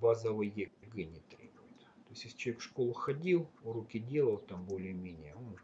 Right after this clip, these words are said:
на свою там нормальную оценку напишет. Ну, конечно, чтобы пятерку получить, да, надо семнадцать баллов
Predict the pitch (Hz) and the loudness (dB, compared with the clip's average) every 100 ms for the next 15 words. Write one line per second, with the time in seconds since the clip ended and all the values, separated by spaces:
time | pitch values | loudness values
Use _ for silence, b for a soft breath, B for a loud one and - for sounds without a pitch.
0 | 90 92 - 90 98 90 73 76 87 95 | -14 -14 -10 -6 -6 -8 -12 -8 -8 -8
1 | 92 87 - 101 - - - - - - | -8 -12 -14 -16 -14 -14 -16 -20 -20 -20
2 | - - - - B B B B B 202 | -20 -20 -20 -20 B B B B B 2
3 | 226 160 - 135 143 202 226 - - 120 | 6 4 4 -2 2 12 12 12 6 8
4 | 117 - 98 101 104 101 127 156 - 131 | 8 6 -4 -2 -2 -2 2 0 0 -6
5 | 143 151 135 98 82 | -8 -10 -10 -8 -6